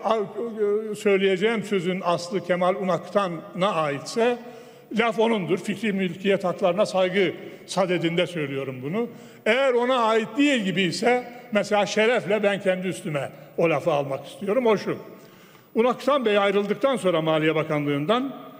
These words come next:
dedi ki, "Ya bu yabancılar," sıcak parayı kastediyor, biraz önceki hesaba benzeyen bir hesap. "Ya bu yabancılar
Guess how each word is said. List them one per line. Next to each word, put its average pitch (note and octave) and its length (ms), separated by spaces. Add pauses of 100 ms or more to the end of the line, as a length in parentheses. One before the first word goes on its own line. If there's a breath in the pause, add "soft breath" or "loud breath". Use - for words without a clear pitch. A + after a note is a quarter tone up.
(400 loud breath)
dedi A3 240
ki, - 120
"Ya G3+ 380
bu G3 100
yabancılar," F3+ 720 (200)
sıcak D#3 340
parayı C#3+ 300
kastediyor, C3+ 580
biraz C#3 220
önceki C3+ 400
hesaba C3 420
benzeyen C3 380
bir A#2+ 100
hesap. G3 280 (480 loud breath)
"Ya D#3+ 280
bu E3 80
yabancılar F3+ 640